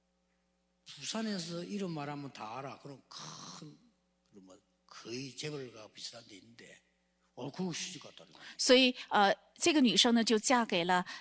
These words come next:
Speaker 2: 在釜山非常有名的，只要提起名字都知道的，呃，医生。
Speaker 1: 그냥 뭐 또 그 친구 하나는 신앙생활 잘하는, 어, 남자하고 결혼했어요.
Speaker 2: 还有她的朋-，好朋友，这位女生呢，她嫁给了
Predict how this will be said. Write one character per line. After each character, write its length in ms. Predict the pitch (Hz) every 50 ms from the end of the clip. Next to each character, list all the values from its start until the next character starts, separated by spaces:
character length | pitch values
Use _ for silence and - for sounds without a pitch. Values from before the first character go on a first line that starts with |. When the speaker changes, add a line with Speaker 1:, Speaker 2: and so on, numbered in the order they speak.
| - _
Speaker 2:
在 300 | - 240 226 214 196 185
釜 220 | - - 190 160
山 240 | 170 - 220 214 233
非 100 | - -
常 160 | 370 - 359 349
有 140 | 285 220
名 140 | 175 175 185
的， 40 | 208
只 100 | - -
要 80 | 214 214
提 160 | - - 247 233
起 140 | - 247
名 160 | 185 175 180 190
字 80 | 226
都 180 | 208 277 277 277
知 140 | - - 302
道 120 | 294 262
的， 220 | 220 196 180 170 - - - _
呃， 200 | - 170 139 98 - - _ _ _
医 120 | - 262 262
生。 260 | - - 277 262 269 - _ _ _ _ _ _ _ _ _ _ _ _ _ _ _ _ _
Speaker 1:
그냥 220 | - 262 285 294 254
뭐 240 | 226 220 214 208 202 208
또 300 | - 190 185 185 185 190 185 - _ _ _ _ _ _ _
그 120 | - 175
친구 320 | 165 - - 262 254 220 165
하나는 500 | 156 165 175 180 165 151 160 180 202 208 _ _ _ _ _ _ _ _ _ _ _ _ _ _ _ _ _ - - - - - - - - 120 107 110 -
신앙생활 560 | - - - 151 156 156 151 151 170 165 156
잘하는, 600 | 139 - - 117 113 - - 135 135 131 120 - - _ _ _ _ _ _ _ _ _ _ _ _ _ _ _ _ -
어, 60 | 87 85 90 90 87 - - - _ -
남자하고 580 | 120 120 123 123 117 107 104 101 127 151 180 - _ _
결혼했어요. 520 | - - 85 73 69 - - - - - - - - - -
Speaker 2:
还 120 | - 277
有 100 | 262 220
她 140 | - - 339
的 80 | 330 285
朋-， 220 | - - 208 156
好 160 | - - 214 185
朋 220 | - - 190 180
友， 180 | 202 226 208 170
这 220 | 185 - 269 240
位 80 | 220 208
女 140 | 202 190 156
生 180 | - - 220 214
呢， 100 | 208 190
她 280 | 190 - - 202 196 208
嫁 220 | - - 240 220 208
给 140 | 202 170
了 180 | 165 208 208 196